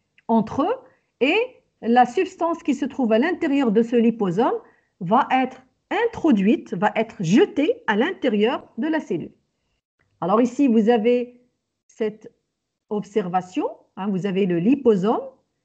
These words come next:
et l'intérieur est en fusion.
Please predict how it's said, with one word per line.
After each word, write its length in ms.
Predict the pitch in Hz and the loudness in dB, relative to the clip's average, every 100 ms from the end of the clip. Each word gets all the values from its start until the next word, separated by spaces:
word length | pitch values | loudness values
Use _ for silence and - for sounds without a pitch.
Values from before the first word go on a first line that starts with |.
| _ - | _ 0
et 160 | 233 | 2
l'intérieur 640 | 247 247 247 226 226 240 214 | 2 0 0 0 0 0 -2
est 40 | |
en 1040 | - _ _ _ _ _ _ _ _ - | -8 _ _ _ _ _ _ _ _ -10
fusion. 340 | 165 190 233 | -8 -6 -8